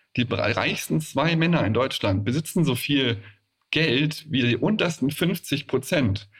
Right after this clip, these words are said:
Wenn man doch da einfach mal hingehen würde und sagen würde, so, hey, verteilt doch mal ein bisschen um, dann müssen die Leute auch nicht den ganzen Tag so gestresst sein und im Stau stehen und sich gegenseitig anbrüllen. Also wir haben doch Antworten, wir müssen sie doch nur umsetzen. Aber dafür müssen wir auch anfangen,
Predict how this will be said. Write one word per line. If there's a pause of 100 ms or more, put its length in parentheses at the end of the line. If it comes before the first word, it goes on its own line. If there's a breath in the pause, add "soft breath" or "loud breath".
(140 loud breath)
Wenn
man
doch
da
einfach
mal
hingehen
würde
und
sagen
würde,
so,
hey, (1120)
verteilt
doch
mal
ein
bisschen
um,
dann
müssen
die
Leute
auch
nicht
den
ganzen
Tag
so
gestresst
sein
und
im
Stau
stehen
und (360 loud breath)
sich
gegenseitig
anbrüllen.
Also
wir
haben
doch
Antworten,
wir
müssen
sie
doch
nur
umsetzen.
Aber
dafür
müssen
wir
auch
anfangen,